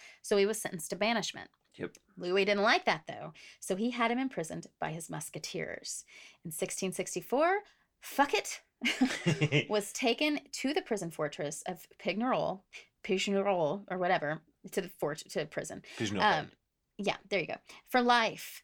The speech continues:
Speaker 1: he was sentenced. And that is where Eustache Dogger,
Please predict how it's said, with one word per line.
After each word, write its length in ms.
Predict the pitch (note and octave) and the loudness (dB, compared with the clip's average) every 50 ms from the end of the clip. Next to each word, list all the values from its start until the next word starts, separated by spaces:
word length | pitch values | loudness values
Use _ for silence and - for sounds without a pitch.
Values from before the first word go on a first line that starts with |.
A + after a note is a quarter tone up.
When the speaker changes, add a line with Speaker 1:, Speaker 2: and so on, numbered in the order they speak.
| _ _ _ | _ _ _
Speaker 1:
he 140 | - G3 | -2 -2
was 240 | F3 F3 E3 - - _ _ - | 0 -2 -4 -6 -8 _ _ -14
sentenced. 640 | - - - D#3 C#3+ - - - - - - - - - - - _ _ _ _ _ - | -8 -4 -4 -4 -4 -4 -10 -12 -10 -12 -10 -10 -12 -14 -18 -20 _ _ _ _ _ -2
And 320 | F#3+ G3 F#3 F3 F3+ F#3 F#3 | 0 0 0 -2 -2 0 2
that 340 | F3+ A3 C4 - - - - - | 4 4 4 2 0 -4 -6 -4
is 180 | C4 C4+ B3 G3+ | -4 -4 -2 0
where 480 | F#3 E3+ E3 E3 E3 E3 G3+ - - _ | 2 4 4 6 6 4 4 2 -2 _
Eustache 840 | - F3 F3+ F3+ F#3 G3 - - - A#3+ B3 C4 D4 D#4 - - - G#3 | -12 -8 -6 -4 -4 -4 -4 -4 -2 0 0 0 0 -2 -4 -8 -6 -2
Dogger, 640 | G#3 D4+ E4 F4+ F4+ - - C3 - C#3 D#3+ G#3+ | 0 0 0 0 -2 -2 -4 -4 -4 -4 -4 -6